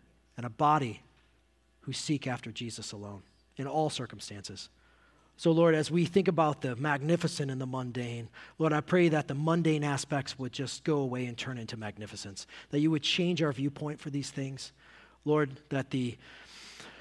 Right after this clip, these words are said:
scales in our hearts would be lifted, Lord, as we hear your words today. We know that your word says that it's not gonna come back void. And I just pray for, um,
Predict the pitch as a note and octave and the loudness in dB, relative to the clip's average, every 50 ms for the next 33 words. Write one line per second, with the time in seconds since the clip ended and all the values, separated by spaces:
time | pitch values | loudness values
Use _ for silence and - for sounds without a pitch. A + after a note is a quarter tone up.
0 | - - _ - - - - - - - - G3 F#3+ F#3+ F3 D3 F3 E3+ D#3+ C3+ | -20 -20 _ -14 -12 -10 -8 -6 -4 4 6 8 8 8 6 6 4 4 4 4
1 | - F3+ G3 G3+ F#3+ - - F3 D3 D3+ D#3+ D3 D#3 F3+ E3+ - - F3 D#3 E3 | 6 6 6 6 4 2 0 0 2 2 2 4 4 2 2 4 2 2 4 4
2 | E3 E3 E3 D#3+ D3+ C3+ - D3 D#3 D3 C#3+ C3 - - - - - - F#3+ F#3 | 4 4 6 4 4 0 0 0 2 2 2 0 0 -4 -6 -8 -4 2 4 6
3 | F3+ E3+ D#3 E3 D3 C3+ D#3 D#3+ D3 - - - D3+ B2+ D3 D3 D3 D3 D3 C#3+ | 6 6 4 2 0 0 0 -2 -2 -2 -4 -4 -2 0 0 0 2 2 2 0
4 | C3+ C#3 C#3+ C#3+ C#3 C#3+ C3+ C#3 C3 B2+ C3 B2+ A#2 C3 C#3 C#3 C3+ - - - | 0 0 -2 0 -2 -2 -2 -4 -4 -6 -6 -8 -8 -6 -6 -6 -6 -6 -6 -6
5 | C#3+ C3+ C3 - - B2+ A#2+ A2+ A#2+ A#2+ - - - B2+ A#2 A#2 - A#2+ A2+ A2 | -6 -6 -6 -6 -6 -6 -6 -6 -8 -8 -8 -8 -6 -6 -8 -8 -8 -10 -10 -8
6 | - - A#2+ A2 A2+ A2 G#2+ G#2+ - - G#2+ G2+ G2+ G2+ G2+ F#2+ - - _ - | -10 -10 -10 -8 -6 -8 -8 -8 -10 -12 -12 -10 -10 -10 -12 -14 -16 -20 _ -14
7 | A#2 A#2 A#2+ A#2+ A2+ - B2 - - - C#3 B2 A2+ A2 - - A#2+ A2+ A2+ A2 | -12 -12 -12 -12 -12 -14 -16 -16 -14 -12 -10 -8 -8 -10 -10 -12 -10 -10 -8 -10
8 | G#2 - - - - - - - - - A#2+ A2 G#2+ G#2 G#2+ G#2+ - | -10 -12 -16 -20 -20 -20 -20 -20 -14 -10 -8 -8 -8 -10 -12 -18 -20